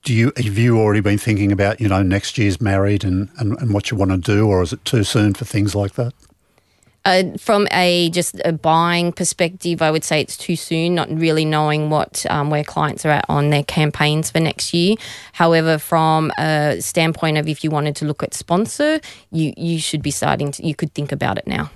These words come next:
Speaker 2: and you could start conversations now. But that's for that pure integration play,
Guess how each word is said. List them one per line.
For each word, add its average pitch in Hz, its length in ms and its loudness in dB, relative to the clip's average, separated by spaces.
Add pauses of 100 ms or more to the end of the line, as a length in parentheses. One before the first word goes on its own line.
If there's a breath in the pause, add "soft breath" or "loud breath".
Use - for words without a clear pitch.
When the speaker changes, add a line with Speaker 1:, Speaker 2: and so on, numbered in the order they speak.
(140)
Speaker 2:
and 147 100 -2
you 143 80 -4
could - 160 -8
start 135 340 -2 (140)
conversations 139 840 -4
now. 139 220 0
But - 300 -4
that's - 320 -2
for - 180 -2
that - 460 -2
pure 160 260 0
integration 143 720 -4
play, 143 460 -2